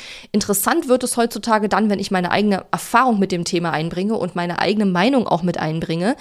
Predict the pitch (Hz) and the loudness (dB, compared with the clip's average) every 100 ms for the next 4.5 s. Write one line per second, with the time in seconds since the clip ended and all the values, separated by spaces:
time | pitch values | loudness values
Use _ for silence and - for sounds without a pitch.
0 | - - - 180 220 - 233 220 214 214 | -10 -4 2 4 4 2 2 2 0 0
1 | 220 220 214 - 226 262 - - 165 170 | 2 4 2 2 0 0 -2 -4 -2 -2
2 | 165 156 - - - - - - - - | -2 -4 -8 -8 -8 -8 -10 -12 -14 -18
3 | _ _ _ - - _ - 165 147 - | _ _ _ -20 -20 _ -6 -2 -2 -4
4 | - - - - - | -10 -20 -20 -8 -8